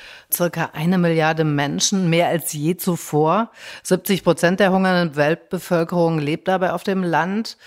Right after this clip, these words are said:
Jetzt ist es ja so, dass mit Gentechnik Pflanzen bislang ausschließlich, äh, Tierfutter, Baumwolle und Energie vom Acker produziert wird.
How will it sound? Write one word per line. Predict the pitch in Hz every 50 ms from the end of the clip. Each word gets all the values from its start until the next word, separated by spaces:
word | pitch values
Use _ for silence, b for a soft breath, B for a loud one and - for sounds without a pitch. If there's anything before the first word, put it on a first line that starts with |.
| B B B B B B B B B
Jetzt | - 170 - -
ist | 220 214 -
es | 254 233
ja | - 220 202
so, | 175 160 185 190 202
dass | 196 190 190 180 185
mit | 190 180 175 170 - 196 190 -
Gentechnik | 175 190 202 214 214 208 208 196 - - 196 185 190 -
Pflanzen | - 180 165 175 190 202 196 - 196 175
bislang | 175 170 156 - - 147 143 160 190 196 -
ausschließlich, | - 147 175 180 - - - - 175 175 - - 175 160 160 - - -
äh, | 160 156 151 151 147
Tierfutter, | - - 185 180 180 - 190 170 - 180 165
Baumwolle | 143 151 139 160 175 170 170 170 165 170
und | 131 156 - -
Energie | - 156 156 151 143 147 175
vom | 175 - 165 143 -
Acker | - 139 - 185 170
produziert | - - 170 156 147 139 - - - 165 165 175 175 202
wird. | 208 214 208 -